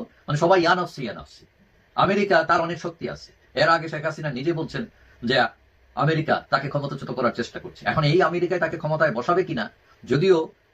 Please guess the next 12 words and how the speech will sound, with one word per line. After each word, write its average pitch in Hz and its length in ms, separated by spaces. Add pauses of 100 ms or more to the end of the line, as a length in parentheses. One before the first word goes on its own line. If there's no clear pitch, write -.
(380)
ক্ষমতার 160 380
পট 160 100 (100)
পরিবর্তন 170 460
হয়েছে 147 280 (580)
আমেরিকার, 143 400 (360)
এখন 156 200
রিপাবলিকান 151 480 (140)
নেতা 139 200 (420)
ডোনাল্ড 143 280
ট্রাম্প 156 220
ক্ষমতায় 143 320
বসছেন, 113 260